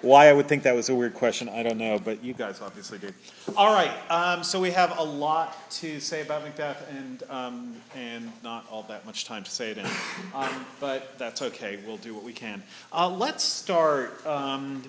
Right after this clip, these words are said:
what we've been talking about is time and the ownership of time and the future. Let's, let's, um, talk about that or get to that, um, in a somewhat different way, but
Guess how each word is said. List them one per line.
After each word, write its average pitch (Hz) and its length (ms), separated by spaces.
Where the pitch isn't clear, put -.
what 202 180
we've 202 140
been 175 120
talking 156 320
about 123 420
is 120 500
time 143 800
and 123 680
the 131 140
ownership 123 480
of 113 120
time 120 440
and 113 100
the 107 60
future. 117 480
Let's, - 480
let's, 208 440
um, 147 360
talk 190 520
about 147 320
that 131 180
or 127 80
get 139 300
to 147 140
that, 117 500
um, 123 340
in 131 140
a 123 60
somewhat 175 1000
different 123 420
way, 117 380
but 110 220